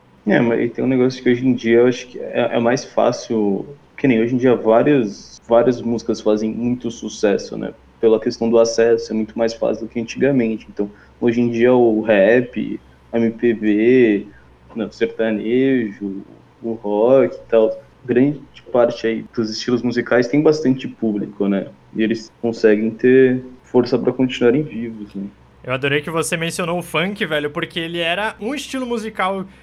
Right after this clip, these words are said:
Speaker 2: de favela mesmo, de periferia, e que ganhou uma força incrível, cara, de que agora qualquer pessoa não somente cria funk, mas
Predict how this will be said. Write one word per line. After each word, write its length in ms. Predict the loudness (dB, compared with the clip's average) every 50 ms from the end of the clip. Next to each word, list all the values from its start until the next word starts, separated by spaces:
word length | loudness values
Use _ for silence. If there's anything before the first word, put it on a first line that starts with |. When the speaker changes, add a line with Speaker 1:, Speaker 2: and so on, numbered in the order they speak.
| _ _ _ -16 -12
Speaker 2:
de 300 | -8 -6 -4 -4 -4 -4
favela 640 | 0 0 0 0 0 2 2 2 4 2 0 0
mesmo, 300 | -2 -2 -2 -2 -2 -4
de 140 | -6 -8 -8
periferia, 800 | -6 -6 -4 -4 -6 -6 -4 -2 -2 -2 -2 -4 -6 -6 -8 -10 -12 -18 -20 -20 -18 -14
e 80 | -14 -12
que 160 | -8 -6 -6
ganhou 680 | -2 0 0 2 2 2 2 0 0 0 -2 -4 -8 -10 _ -14
uma 280 | -8 -6 -4 -4 -4 -6
força 640 | -10 -8 -4 -4 -4 -4 -6 -6 -6 -6 -6 -6 -10 _ _ -12
incrível, 800 | -8 -8 -8 -8 -10 _ -10 -6 -4 -2 -2 -2 -2 -2 -4 -4 -4
cara, 280 | -4 -4 -4 -4 -4 -6
de 140 | -8 -10 -14
que 180 | -10 -6 -4
agora 460 | -4 -4 -4 -4 -6 -4 -4 -4 -6
qualquer 640 | -6 -6 -4 -4 -4 -6 -8 -8 -6 -6 -6 -6 -4
pessoa 680 | -4 -6 -6 -6 -8 -10 -8 -4 -2 -2 -2 -2 -4 -6 -12 _ _ _ _ _ -6
não 200 | -2 -2 -2 -2
somente 400 | -2 -2 -2 -2 -2 -4 -6 -8
cria 360 | -10 -6 -6 -4 -2 -2 -4 -4
funk, 480 | -4 -4 -4 -4 -4 -6 -8 -12 -14 -14 -16 -20 -20 -20 _
mas 500 | -6 -4 -2 -2 -2 -2 -6 -8 -12 -16